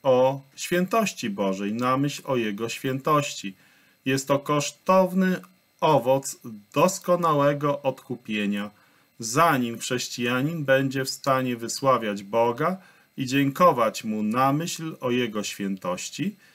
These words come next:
musi spojrzeć na nią przez wiarę,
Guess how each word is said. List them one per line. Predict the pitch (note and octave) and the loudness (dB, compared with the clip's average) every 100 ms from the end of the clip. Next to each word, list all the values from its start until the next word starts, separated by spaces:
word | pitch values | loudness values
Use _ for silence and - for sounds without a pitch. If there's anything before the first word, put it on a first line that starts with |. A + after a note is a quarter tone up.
| _ _ | _ _
musi | G#2+ G2+ - C#3 | -8 -6 -4 -4
spojrzeć | - - A3 G#3+ C3+ A2 G2+ - | -6 -2 0 2 0 0 -2 -4
na | A2+ A2+ A2 A2+ | -4 0 0 0
nią | B2 C#3 C#3+ | -2 -4 -6
przez | - D3 C3 G#2+ | -4 -4 -4 -4
wiarę, | A2 A#2+ G#2 G2+ A2 | 0 2 4 2 -4